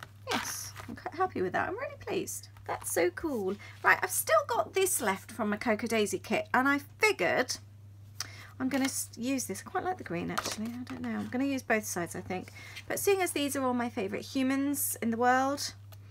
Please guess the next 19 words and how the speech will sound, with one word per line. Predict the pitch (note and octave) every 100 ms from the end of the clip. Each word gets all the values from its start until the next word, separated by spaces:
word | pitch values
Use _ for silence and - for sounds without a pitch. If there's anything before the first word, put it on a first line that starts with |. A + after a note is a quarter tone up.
| - - - -
I'm | G#3+
going | G3+ G3+
to | -
use | F#3+ -
that, | - -
I | G#3
think, | G#3 - -
down | D4 D4 C4+
there. | F3 F3 F3 F#3 F#3 - - - - - - -
So | - - - - C4 G3 F3+ F3 F#3 G3 B3 -
I've | A#3 A3
got | A3 - -
some | - A3+
washi | - A3 B3 F#4+ - G4+
tape | - C4+ -
here. | - A3 D#3+
I | D#3+
think | G#3+ G4+ A#4 - - -
this | G#4+ A3 G3 C#4 -